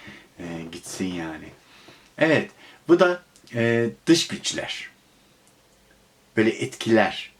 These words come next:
dışarıdan sana karşı olan etkiler, ilişkinin üzerinde etkiler nedir?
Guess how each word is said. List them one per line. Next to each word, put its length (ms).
dışarıdan 640
sana 440
karşı 400
olan 280
etkiler, 520
ilişkinin 480
üzerinde 440
etkiler 720
nedir? 480